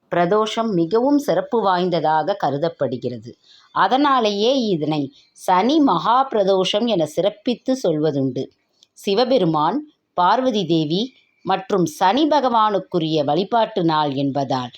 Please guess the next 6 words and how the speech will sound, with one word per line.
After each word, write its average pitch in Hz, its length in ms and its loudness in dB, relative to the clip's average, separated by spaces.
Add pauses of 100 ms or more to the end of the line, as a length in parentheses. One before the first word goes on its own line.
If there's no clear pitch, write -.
(320)
தீராத 220 640 2
துன்பங்களில் 196 600 2
இருந்து 151 340 0 (440)
விடுபட 262 420 2
நினைப்பவர்கள் 156 760 -2 (360)
கண்டிப்பாக 208 840 0